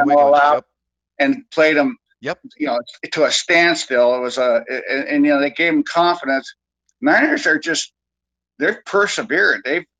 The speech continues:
Speaker 2: They sure are.
Speaker 1: whether they, they, they, they,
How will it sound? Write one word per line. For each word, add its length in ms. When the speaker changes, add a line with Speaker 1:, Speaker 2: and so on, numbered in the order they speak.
Speaker 2:
They 140
sure 240
are. 80
Speaker 1:
whether 320
they, 180
they, 200
they, 340
they, 300